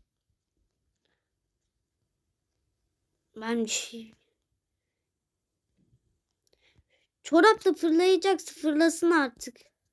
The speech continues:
Üstüne binemiyor muyum bunu? Binemiyorsam nasıl olacak? Çorap fırlıyor, fırlıyor. Hayır, bunu yapamazsın Big Big.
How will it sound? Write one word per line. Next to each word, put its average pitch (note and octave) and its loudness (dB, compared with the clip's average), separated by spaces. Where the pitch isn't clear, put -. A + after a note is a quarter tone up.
Üstüne D#4 4
binemiyor D#4 4
muyum G3 -12
bunu? G3+ -18
Binemiyorsam F#4+ 4
nasıl G#4+ 0
olacak? D#4+ -2
Çorap F#4+ -2
fırlıyor, F#4 -2
fırlıyor. D4+ -4
Hayır, D4 6
bunu C#4+ 2
yapamazsın C4 -2
Big G#3 -12
Big. G#3 -12